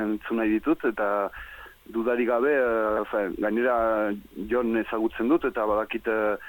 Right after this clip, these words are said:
eh, poesia ze mailatan menperatzen duen, eta badakit, eh, poesiak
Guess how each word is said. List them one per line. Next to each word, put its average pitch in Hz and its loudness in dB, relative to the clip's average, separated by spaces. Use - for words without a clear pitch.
eh, 107 0
poesia 113 0
ze 113 2
mailatan 113 0
menperatzen 110 -2
duen, 147 4
eta 117 0
badakit, 107 0
eh, 107 2
poesiak 117 0